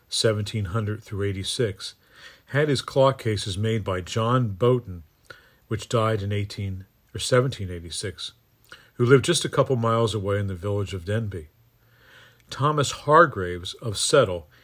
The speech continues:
in Yorkshire Dales used the services of Vincent Halpike, a local cabinet maker. In Newcastle upon Tyne, J. Guthrie of Fourth Street is listed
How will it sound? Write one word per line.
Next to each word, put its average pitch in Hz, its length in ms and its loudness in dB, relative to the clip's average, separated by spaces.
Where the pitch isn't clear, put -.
in 104 200 0
Yorkshire 127 500 4
Dales 98 560 -2
used 127 360 2
the 127 60 -2
services 123 580 2
of 95 120 -4
Vincent 120 380 0
Halpike, 120 600 -6
a 110 60 -4
local 131 360 4
cabinet 135 420 2
maker. 90 400 -10
In 127 120 6
Newcastle 151 560 6
upon 123 420 2
Tyne, 95 580 -4
J. 131 220 4
Guthrie 123 520 0
of 92 100 -2
Fourth 123 320 0
Street 98 360 -4
is 98 160 -6
listed 107 380 -4